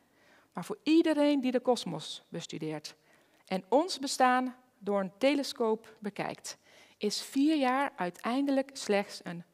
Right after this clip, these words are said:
vingerknip. Han en Gideon weten daar nog veel meer van. En gelukkig willen wij hier in lichtjaren vooruitdenken. Wat wij hier nu samen doen, is meer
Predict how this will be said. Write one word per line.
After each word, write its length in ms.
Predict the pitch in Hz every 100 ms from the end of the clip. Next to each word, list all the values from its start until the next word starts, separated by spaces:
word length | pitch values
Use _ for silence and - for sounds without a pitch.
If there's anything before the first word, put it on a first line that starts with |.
| _ -
vingerknip. 720 | - 254 160 - 156 - - _ _ _ _ _ _ _ _
Han 260 | 185 196
en 80 | 175
Gideon 500 | - 247 262 285 320 - _ _ _
weten 320 | - 220 233 233
daar 140 | 233
nog 160 | 233 -
veel 200 | 302 233
meer 220 | 165 151
van. 240 | 151 - _ _ _ _ - - -
En 120 | -
gelukkig 440 | 214 233 302 392 247
willen 240 | 240 226
wij 160 | 214 208
hier 540 | 190 247 302 359 403 - - _ _ _ -
in 260 | 214 208
lichtjaren 680 | 247 311 - 262 240 233 214
vooruitdenken. 720 | 190 175 156 151 156 147 165 _ _ _ _ _ -
Wat 200 | 202 185
wij 400 | 220 285 381 370
hier 320 | 226 269 320
nu 260 | 233 254 269
samen 480 | - 247 240 226 185
doen, 300 | 226 302 320 - _ -
is 180 | 214 202
meer 480 | 220 277 302 330